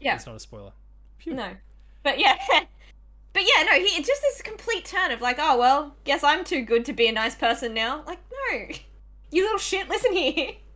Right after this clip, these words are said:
Speaker 2: You, you're gonna
Speaker 1: You
Speaker 2: find
Speaker 1: just
Speaker 2: someone bigger that's gonna come along and they're gonna smack you out. Don't do
Speaker 1: Yeah.
Speaker 2: it.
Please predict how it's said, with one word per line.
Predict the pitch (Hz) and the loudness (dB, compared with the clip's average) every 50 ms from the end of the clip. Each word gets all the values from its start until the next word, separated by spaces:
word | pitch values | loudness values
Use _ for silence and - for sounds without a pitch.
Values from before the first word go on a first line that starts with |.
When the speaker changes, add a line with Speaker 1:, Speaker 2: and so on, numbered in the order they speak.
| - - - - - - - - - - - - - - - - - - 165 | -20 -20 -20 -20 -20 -20 -20 -20 -20 -20 -20 -20 -20 -20 -20 -20 -20 -20 -20
Speaker 2:
You, | 165 175 - - | -20 -18 -12 -6
you're | 196 208 | -4 -4
gonna | 220 269 233 | -2 -2 -2
Speaker 1:
You | 262 | 0
Speaker 2:
find | 247 202 | 0 0
Speaker 1:
just | 190 - | 0 0
Speaker 2:
someone | - 190 170 165 156 | 0 -2 -2 -2 -4
bigger | 131 - 160 165 170 160 | -6 -6 -6 -4 -4 -4
that's | 147 135 - | -6 -6 -10
gonna | - 143 139 | -10 -12 -10
come | - 143 139 | -10 -10 -10
along | 131 131 123 135 | -8 -8 -8 -10
and | 143 143 | -10 -10
they're | 139 120 | -10 -12
gonna | 104 - | -14 -14
smack | - - - - 185 196 208 - - 165 | -14 -14 -12 -10 -8 -8 -8 -10 -10 -10
you | 151 143 139 | -8 -6 -6
out. | 131 117 104 - - - - - - | -6 -8 -10 -14 -18 -20 -20 -16 -10
Don't | - 151 180 - | -10 -8 -4 0
do | 392 | 2
Speaker 1:
Yeah. | 523 508 427 349 349 | 4 6 6 6 4
Speaker 2:
it. | 370 | 2